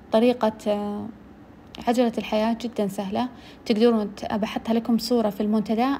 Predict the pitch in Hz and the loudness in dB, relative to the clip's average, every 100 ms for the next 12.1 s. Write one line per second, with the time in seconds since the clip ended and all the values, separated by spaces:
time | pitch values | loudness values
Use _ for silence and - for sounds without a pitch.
0 | 220 202 196 226 214 202 196 220 214 233 | -2 -4 -2 -2 0 -2 0 2 2 0
1 | 220 202 202 226 226 285 294 - - 233 | -2 -4 0 0 0 -2 -4 -8 -4 -2
2 | 214 214 220 214 220 226 208 - 226 277 | 0 -2 0 0 0 -4 -8 -2 -2 -2
3 | - - - - - - - 339 262 - | -8 -20 -20 -20 -20 -4 4 6 4 4
4 | 220 208 233 240 247 - 220 214 240 - | 2 4 4 4 -4 -4 -2 -2 -6 -2
5 | 247 226 233 247 - - - 220 208 208 | 2 2 2 -2 -6 -14 -8 -6 -4 -4
6 | 214 247 247 254 269 269 233 233 220 202 | 0 0 0 -2 -2 -4 -6 -6 -4 -6
7 | 196 202 202 220 226 214 220 233 220 208 | -4 -4 -4 -4 -4 0 2 2 2 0
8 | 208 196 220 220 214 - 202 202 208 208 | -2 2 4 4 2 -2 -4 -4 -6 -6
9 | - - 214 - 247 254 262 240 226 214 | -4 -4 -6 -2 2 2 2 0 0 0
10 | 214 202 220 262 277 - - 214 202 214 | -2 0 2 2 0 -8 -4 -2 -2 -2
11 | 214 - 226 277 - 220 214 226 208 262 | -4 -4 -2 -2 0 0 2 2 2 0
12 | 294 | -2